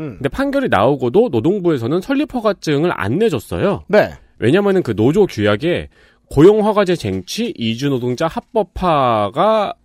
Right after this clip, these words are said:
Speaker 2: 적혀 있었거든요.
Speaker 1: 네.
Speaker 2: 그러니까 이게 정치적 목적이라는 거죠.
Speaker 1: 음.
Speaker 2: 그래서 이거를 고치지 않으면은 노조 필증을 주지 않겠다고 버텼습니다.
Speaker 1: 네.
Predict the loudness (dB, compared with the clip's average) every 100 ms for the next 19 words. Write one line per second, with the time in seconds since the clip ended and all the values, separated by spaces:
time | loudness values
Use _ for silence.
0 | _ -8 0 0 0 -4 -6 -2 -2 -2
1 | -4 -6 -6 -4 -2 0 0 0 -4 -2
2 | -2 -2 -6 -2 0 4 4 6 4 2
3 | -2 -6 -8 -10 -8 -6 -6 -6 -6 -6
4 | -16 -2 4 4 4 2 0 0 _ _
5 | _ -2 2 4 6 4 0 -4 -4 -4
6 | -4 0 0 0 0 0 0 0 -2 0
7 | 0 -2 -2 -2 -2 -4 -4 -2 -2 -4
8 | 0 0 2 -2 -4 -4 -2 -4 -6 -6
9 | -4 -4 -4 -2 -2